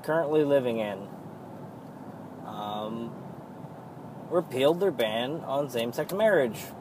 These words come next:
about a month ago now, I believe it is. And I didn't really talk on it because it seemed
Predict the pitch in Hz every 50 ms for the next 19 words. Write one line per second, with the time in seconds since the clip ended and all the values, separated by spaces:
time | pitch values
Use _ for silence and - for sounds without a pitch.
0 | - - - 131 143 143 139 127 123 117 120 117 117 113 110 - 113 101 101 101
1 | 101 101 - - - 113 113 113 107 104 101 101 104 113 117 - 123 117 110 113
2 | 110 110 107 104 104 107 107 110 117 117 127 - - - - - - - - -
3 | - - - - - - - - - - - - - - - - - - - -
4 | - - - - - - - - - - - - - - - - - - - -
5 | - - - 208 220 226 226 226 220 185 214 208 190 190 165 - 156 165 156 156
6 | - - 160 151 151 160 165 - - - - - - - - - - - - 156
7 | 151 - - - 143 143 143 143 143 143 143 143 143 143 143 139 147 151 151 160
8 | 160 - - - - - - - - - - - - - - - 165 160 165 170
9 | 170 160 147